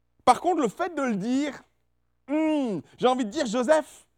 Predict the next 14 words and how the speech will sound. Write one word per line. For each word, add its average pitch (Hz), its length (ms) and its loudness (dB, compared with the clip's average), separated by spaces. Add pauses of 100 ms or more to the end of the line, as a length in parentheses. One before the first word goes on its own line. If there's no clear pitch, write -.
(1400)
est-ce 208 160 -6
que 320 100 0
c'est 339 220 -2
malin 285 540 4
d'aller 214 300 0
dire 233 200 -8
certaines 214 340 -6
choses 240 240 -12
à 208 80 -4
des 175 140 -4
gens 233 160 -10
qui 190 120 -16
t'aiment 190 200 -2
pas ? - 280 -2